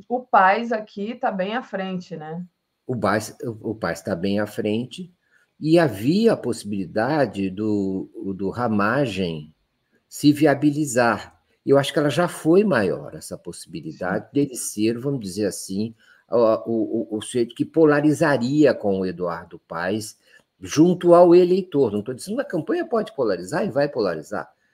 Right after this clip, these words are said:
Speaker 2: É,
Speaker 1: Uhum.
Speaker 2: mas junto ao eleitor eu tenho dúvidas. Aliás, eu preciso ainda, a gente precisa ver ainda na confirmação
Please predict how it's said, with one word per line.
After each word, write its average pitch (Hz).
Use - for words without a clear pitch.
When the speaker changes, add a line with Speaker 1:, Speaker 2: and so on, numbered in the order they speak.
Speaker 2:
É, 95
Speaker 1:
Uhum. 87
Speaker 2:
mas 104
junto 190
ao 117
eleitor 104
eu 147
tenho 139
dúvidas. 101
Aliás, 156
eu 165
preciso 170
ainda, 165
a 143
gente 143
precisa -
ver 131
ainda 165
na 190
confirmação 202